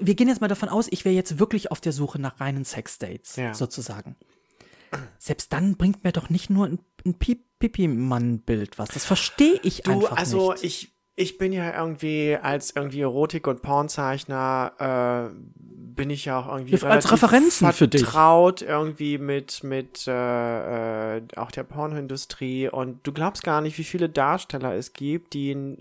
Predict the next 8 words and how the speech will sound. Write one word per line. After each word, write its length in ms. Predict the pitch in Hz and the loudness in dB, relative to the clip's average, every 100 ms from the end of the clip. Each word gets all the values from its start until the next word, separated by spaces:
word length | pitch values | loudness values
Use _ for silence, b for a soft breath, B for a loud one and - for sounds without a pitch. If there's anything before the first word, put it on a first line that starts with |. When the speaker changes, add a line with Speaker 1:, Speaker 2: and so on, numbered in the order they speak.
| 131 | -4
Speaker 2:
Megaschwanz 760 | 143 180 180 175 131 139 175 - | -2 -2 -4 -4 -4 -4 -6 -8
haben, 560 | 113 117 131 160 160 - | -6 -4 -4 -6 -10 -6
aber 460 | 127 135 135 135 135 B B B | -4 -2 0 -2 -6 B B B
der 160 | 135 131 | -4 0
Rest 260 | 143 156 - | 0 0 -4
ist 200 | 156 135 | -6 -4
halt 220 | 143 147 | -2 -2
so 580 | - 151 147 147 139 | -4 -2 2 2 0